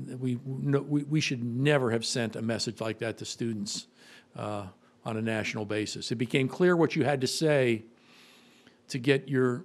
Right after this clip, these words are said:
your waiver granted. And in fact, we, we saw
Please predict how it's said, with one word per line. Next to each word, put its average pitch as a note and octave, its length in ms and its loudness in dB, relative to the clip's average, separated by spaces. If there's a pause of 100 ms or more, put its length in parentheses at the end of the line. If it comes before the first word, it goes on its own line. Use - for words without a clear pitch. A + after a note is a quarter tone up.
(140)
your C3+ 220 0
waiver A#2+ 360 2
granted. A#2 600 0 (720)
And B2+ 140 -4
in A#2 100 0
fact, C3 540 0 (540)
we, C3 1200 -8
we C3 320 0
saw B2 500 4